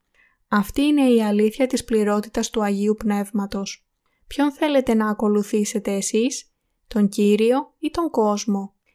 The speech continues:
Μία ζωή γεμάτη με Άγιο Πνεύμα ή μία ζωή σφοδρής επιθυμίας θα είναι δική σας ανάλογα με την επιλογή σας. Αν θέλετε πραγματικά να ζήσετε μία ζωή γεμάτη με Άγιο Πνεύμα,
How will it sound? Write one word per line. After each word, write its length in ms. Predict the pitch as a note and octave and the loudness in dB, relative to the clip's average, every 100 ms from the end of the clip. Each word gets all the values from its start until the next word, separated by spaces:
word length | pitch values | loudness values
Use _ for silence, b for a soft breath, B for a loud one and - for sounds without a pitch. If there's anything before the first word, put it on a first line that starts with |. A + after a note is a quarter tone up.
| _ | _
Μία 260 | _ A3+ A#3+ | _ 2 4
ζωή 260 | A#3+ A#3 A#3+ | 4 4 4
γεμάτη 580 | A#3 A3 A3 A#3+ B3+ | 4 4 4 2 2
με 180 | B3 A3 | 2 4
Άγιο 280 | G#3+ A3 A3+ | 2 0 0
Πνεύμα 640 | A3 G3+ G3+ G3+ G3+ G#3 G#3 b _ | 2 0 0 -2 -2 -2 -6 b _
ή 140 | G#3+ | 4
μία 280 | G#3+ A3 A#3 | 6 6 2
ζωή 320 | G#3+ A3 A3+ | 0 0 0
σφοδρής 580 | A3 - G#3 G3+ A3+ A#3 | -2 -2 0 4 4 4
επιθυμίας 840 | A#3+ A3 - G3+ G3 G3 G3 G#3 b b b | 0 -2 0 0 0 -2 -6 -8 b b b
θα 180 | - B3 | 0 4
είναι 220 | C4+ C#4 | 4 4
δική 400 | A#3+ G3+ G#3 G3+ | 0 -2 0 -2
σας 420 | - A3+ A#3+ - | -2 -4 -6 -10
ανάλογα 600 | - G#3+ G#3 G#3+ A#3 B3 | -2 2 2 4 2 2
με 120 | B3 | 0
την 140 | A#3+ A3 | 2 0
επιλογή 580 | G#3+ G#3 G3+ G3+ G#3+ G#3 | 0 0 0 0 -2 -4
σας. 460 | - G3 - - _ _ _ _ _ | -6 -8 -10 -12 _ _ _ _ _
Αν 200 | - G#3+ | 0 2
θέλετε 400 | G#3 C#4 D4 D4 | 2 2 2 0
πραγματικά 720 | C4+ A#3+ A3+ A3 G#3+ G#3+ A#3+ | 0 0 0 -2 -2 -2 2
να 120 | B3 A#3+ | 2 2
ζήσετε 480 | A3+ A3 B3 A#3+ | 0 0 0 0
μία 280 | A3+ A3 A#3 | 0 2 0
ζωή 360 | A#3 A3 G#3 A3 | -2 0 0 0
γεμάτη 540 | A3 G#3 G#3 A#3 B3+ | 2 2 2 0 0
με 160 | A3 G#3 | 0 0
Άγιο 260 | A3 A3+ | -2 -4
Πνεύμα, 600 | A3+ G#3 G3+ G3 G3+ G#3+ | -2 -4 -4 -4 -2 -2